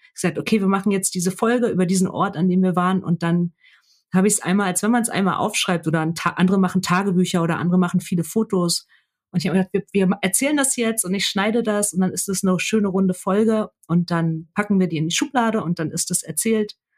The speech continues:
Und wenn die Kinder das irgendwann oder ich in zehn Jahren sich anhören, dann haben die immer noch so ein Dokument. Und für andere kann's einfach hilfreich sein zu sehen, hey, jeder kann mit Kindern reisen und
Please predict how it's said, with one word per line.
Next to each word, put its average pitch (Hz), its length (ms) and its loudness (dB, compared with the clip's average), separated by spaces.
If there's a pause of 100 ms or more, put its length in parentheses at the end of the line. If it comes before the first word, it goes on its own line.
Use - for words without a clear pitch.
(360)
Und 185 100 4
wenn 185 80 4
die 175 80 0
Kinder 196 280 0
das 170 180 -2
irgendwann 170 500 0
oder 147 240 -4
ich - 440 -8
in 170 100 -4
zehn 190 220 0
Jahren 185 200 0
sich 170 200 -6
anhören, 170 340 2
dann 165 160 0
haben 185 160 4
die 185 60 2
immer 180 160 0
noch 170 140 0
so - 180 -2
ein 165 360 -4 (220)
Dokument. 190 720 0
Und 160 360 -4 (440)
für - 140 0
andere 196 300 2
kann's 185 220 0
einfach 170 300 -2
hilfreich 208 380 0
sein 156 240 -2
zu 160 140 -4
sehen, 170 440 0 (760)
hey, 175 120 2
jeder 190 280 2
kann 165 300 -2
mit 156 200 -4
Kindern 180 300 2
reisen 175 520 0
und 160 480 -4